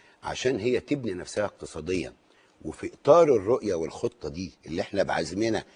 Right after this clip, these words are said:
ومواردنا وعقولنا وسواعدنا نبقى واثقين ان احنا هننفذها، يعني خطه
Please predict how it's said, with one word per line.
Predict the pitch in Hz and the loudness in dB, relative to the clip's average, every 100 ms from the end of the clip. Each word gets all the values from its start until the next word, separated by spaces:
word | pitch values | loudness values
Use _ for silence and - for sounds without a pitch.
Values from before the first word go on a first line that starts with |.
| _ - | _ -6
ومواردنا | 80 85 85 98 117 85 76 - _ | -2 2 6 6 4 2 -6 -8 _
وعقولنا | 78 82 80 - 123 110 85 - - | 2 2 2 2 4 4 0 -6 -8
وسواعدنا | 90 - 98 92 117 90 80 - - _ | -6 2 4 6 4 2 -6 -8 -20 _
نبقى | 90 - 90 | -4 0 0
واثقين | - - 123 | 2 2 2
ان | |
احنا | 131 135 104 | 2 0 0
هننفذها، | 98 95 - 143 143 175 220 - - _ _ | 0 0 0 0 4 2 0 -16 -20 _ _
يعني | - 80 85 | -10 -6 -4
خطه | - 175 180 127 | 4 4 4 -2